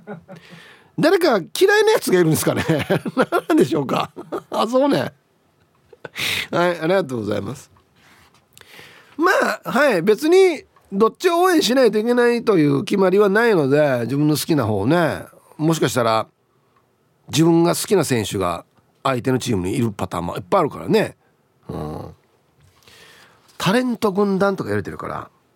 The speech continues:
めちゃくちゃ有名な選手がいたりするから、「ぼや、俺はそっちを応援したい」っていう人もいっぱいいますよね。うん。Pさん、こんにちは。アンサーB。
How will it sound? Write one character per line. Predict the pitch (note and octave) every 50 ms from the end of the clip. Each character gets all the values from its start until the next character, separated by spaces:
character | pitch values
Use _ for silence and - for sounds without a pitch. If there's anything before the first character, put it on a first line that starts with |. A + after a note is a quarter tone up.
| _ _
め | - B2+ B2+
ち | -
ゃ | F3+ -
く | - -
ち | -
ゃ | G3
有 | G#3 G#3 G3+
名 | G#3 G#3+
な | A3 F3
選 | E3 D3
手 | F2 G#2
が | B2+
い | B2
た | - A2
り | F2+
す | - G#2
る | G2 F#2+
か | F#2 F#2
ら、 | F2+ F2
「ぼ | - B2+ D3
や、 | D#3+ C3
俺 | B2+ C3+ D3
は | C3+
そ | A#2+
っ | A#2+
ち | - -
を | C3
応 | A#2+
援 | A2
し | -
た | - G2+
い」 | F#2
っ |
て | - - -
い | F2+
う |
人 | F2 - F2
も | E2+ E2+ - - - -
い | - G#3+
っ | D#3
ぱ | - B3+
い |
い | A#3
ま | B2
す | G3+ D#3+
よ | - G2
ね。 | D3 E3+ C3+ - - _ _ _
う | - F#2
ん。 | E2+ D#2+ D2 - G2 - _ _ _ _ _ _ _ _ _ _ _ _ _ _ _ _ _ _ _ _ - - - - - - - - - -
P | B3+ C#4 B3+ F#3
さ | - - B2+ G2
ん、 | - - _ _ _ _ _ _ _ _ _ _ _ _ _
こ | - A#2+
ん | A2
に | F#2+
ち | -
は。 | G2+ G2 F2+ - _ _ _ _ _ _ _ _ _ _
ア | - C#3
ン | D3+ D3+
サ | C#3+ C#3 B2
ー | A#2
B。 | B2+ C3+ B2+ -